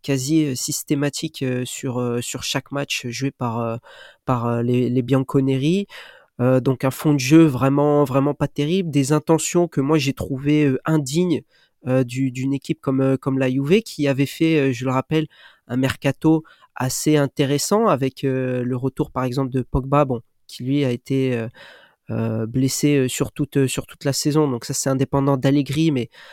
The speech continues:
ça prouve qu'ils se sont trompés au niveau du, du casting. On a un Dusan Vlahovic sur lequel ils avaient un,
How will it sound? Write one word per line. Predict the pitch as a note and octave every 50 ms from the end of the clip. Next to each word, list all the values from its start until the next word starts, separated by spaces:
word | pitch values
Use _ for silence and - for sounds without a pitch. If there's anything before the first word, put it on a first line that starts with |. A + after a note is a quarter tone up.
| - _ -
ça | - - C3
prouve | - - - E3 -
qu'ils | - - -
se | - -
sont | - C#3+
trompés | - - - C#3+ - - D#3+ D#3
au | D3
niveau | C#3 C3+ B2+ C3 C#3
du, | B2+ - C#3 C3+ C3+ C3
du | B2 C3+ B2+
casting. | - C3+ A#2+ - - - F#3+ G3 G#3+ G3 F3 - - - - - _ -
On | - C3
a | C#3
un | C#3 C#3
Dusan | B2 D3+ C#3 D#3 D#3+ D#3+
Vlahovic | D3+ D#3 D#3 D#3 D3 E3+ D#3+ -
sur | - - C#3+
lequel | B2 - D#3 D#3
ils | D#3 C3 C3+
avaient | C#3+ B2+ C3 C#3+ C#3+
un, | C#3+ C#3+ C#3+ C#3+ C#3+ C#3+ -